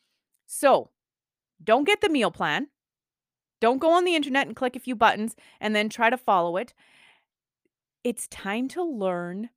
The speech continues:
why. Why do we eat the things that we eat?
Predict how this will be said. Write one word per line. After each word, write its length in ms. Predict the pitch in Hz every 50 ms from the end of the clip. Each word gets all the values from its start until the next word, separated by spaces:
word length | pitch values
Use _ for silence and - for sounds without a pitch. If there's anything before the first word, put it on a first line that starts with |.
| _ _ _ _ _
why. 520 | 165 170 170 190 190 175 139 - - - - _ _ _ _ _ _ _
Why 300 | - 175 190 185 180 196
do 120 | 214 262 285
we 260 | 285 330 311 - -
eat 280 | - 214 214 220 - _
the 80 | 208
things 380 | 202 _ - 190 190 196 190 -
that 140 | - - -
we 200 | 180 196 180 - -
eat? 280 | 175 165 165 - -